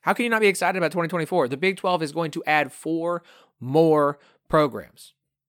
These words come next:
Colorado, Arizona, Arizona State, and Utah will be here in July. In fact, the next time the Big Twelve takes the field for college football,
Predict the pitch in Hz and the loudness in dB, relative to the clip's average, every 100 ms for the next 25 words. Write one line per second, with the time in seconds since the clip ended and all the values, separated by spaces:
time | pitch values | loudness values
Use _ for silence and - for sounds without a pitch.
0 | _ _ _ _ _ 156 175 180 180 - | _ _ _ _ _ -2 2 4 4 2
1 | 180 185 175 151 190 185 170 160 135 135 | 0 0 0 -2 2 4 4 0 -4 -6
2 | 160 196 156 131 135 185 165 170 180 143 | -6 -2 0 0 -2 -2 -2 -2 -2 -2
3 | 147 143 165 143 127 156 160 147 175 - | -2 0 0 -2 -2 -2 -2 -2 -2 -4
4 | 170 175 156 143 160 - 160 156 - 165 | -6 -4 -4 -4 -6 -4 -2 -2 -2 -6
5 | - 139 170 185 165 - 185 160 - 180 | -6 -10 -8 -8 -10 -8 -6 -4 0 0
6 | 151 - 208 - 151 | 0 -2 -2 0 -2